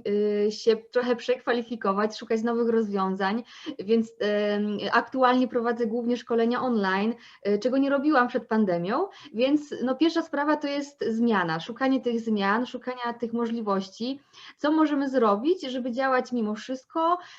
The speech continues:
ym, więc jakby trzeba usiąść nad kartką papieru i sobie wypisać te różne możliwości, tak?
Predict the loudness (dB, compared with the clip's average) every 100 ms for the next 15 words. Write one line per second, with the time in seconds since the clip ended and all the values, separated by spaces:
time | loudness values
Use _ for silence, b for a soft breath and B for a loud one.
0 | -4 2 4 4 2 2 0 2 2 2
1 | 0 0 0 0 -2 -2 -2 0 0 0
2 | 2 4 4 2 0 0 -2 -2 -4 -2
3 | -2 -2 -2 0 2 0 -2 -4 -2 -2
4 | 0 0 2 2 2 2 0 0 0 -2
5 | -4 -10 -4 -4 -4